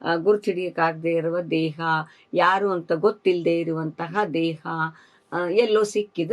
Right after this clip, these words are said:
ದೇಹ, ಹೀಗೆಲ್ಲ ರಿಪೋರ್ಟ್‌ಗಳಿದಾವಲ್ಲ, ಅವು ಕೆ ಎಸ್ ಹೆಗಡೆ ಆಸ್ಪತ್ರೆಗೆ ಯಾಕೆ ಹೋಯ್ತು ಪೋಸ್ಟ್ ಮಾರ್ಟಮಿಗೆ ಅಂತನ್ನುವ ಪ್ರಶ್ನೆ. So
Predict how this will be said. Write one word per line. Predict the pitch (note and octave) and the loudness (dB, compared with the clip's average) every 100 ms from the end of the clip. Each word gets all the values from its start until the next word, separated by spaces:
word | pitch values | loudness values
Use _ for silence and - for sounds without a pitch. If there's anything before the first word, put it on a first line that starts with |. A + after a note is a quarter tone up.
| A3+ | 0
ದೇಹ, | E3+ E3+ E3 E3+ | 2 0 -2 -6
ಹೀಗೆಲ್ಲ | F3 F3+ F#3+ G3 A3+ | -8 -6 -4 -2 0
ರಿಪೋರ್ಟ್‌ಗಳಿದಾವಲ್ಲ, | G3+ E3 D#3 D3+ D3 D3 B2+ C3+ B2 B2+ G3 A#3 - - - | -2 0 -2 -2 -4 -4 -4 -4 -4 -4 -6 -10 -20 -8 2
ಅವು | C4+ D4 C4 | 2 2 2
ಕೆ | B3+ | 4
ಎಸ್ | A#3+ A#3+ A#3 | 2 0 -2
ಹೆಗಡೆ | G#3 G#3+ | 0 0
ಆಸ್ಪತ್ರೆಗೆ | G3+ F#3+ - F#3 G#3 G#3+ | -2 -4 -8 -10 -6 -6
ಯಾಕೆ | A3+ G3+ | -6 -6
ಹೋಯ್ತು | C#3+ C#3 C3+ C3+ | -4 -4 -4 -6
ಪೋಸ್ಟ್ | C3+ C3+ - | -6 -8 -8
ಮಾರ್ಟಮಿಗೆ | B2+ A#2 C#3 B2 A#2+ A#2 A#2+ C#3 _ _ _ - | -8 -8 -10 -8 -8 -8 -8 -10 _ _ _ -6
ಅಂತನ್ನುವ | D#3 C#3+ B2 A#2 - - | -6 -4 -6 -8 -12 -20
ಪ್ರಶ್ನೆ. | - - - - - _ _ _ _ | -20 -20 -18 -18 -18 _ _ _ _
So | - | 0